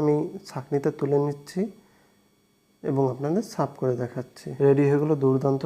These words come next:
স্বাদের একটা বিকেলের নাস্তার রেসিপি। ভিউয়ার্স, দেখতেই পাচ্ছেন কত সুন্দর একটা লোভনীয় কালার হয়েছে।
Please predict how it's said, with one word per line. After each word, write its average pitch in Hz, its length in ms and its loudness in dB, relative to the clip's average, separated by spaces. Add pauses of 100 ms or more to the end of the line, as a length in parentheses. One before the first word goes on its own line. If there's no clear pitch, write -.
স্বাদের 135 360 0
একটা 131 240 -4
বিকেলের 131 400 0
নাস্তার 131 400 -8
রেসিপি। 139 380 -10 (520)
ভিউয়ার্স, 160 340 -2 (260)
দেখতেই 165 360 -2
পাচ্ছেন 175 260 -4 (120)
কত 135 120 -6 (120)
সুন্দর 151 320 2
একটা 147 160 -8 (100)
লোভনীয় 139 500 0
কালার 139 340 -2
হয়েছে। 135 320 -4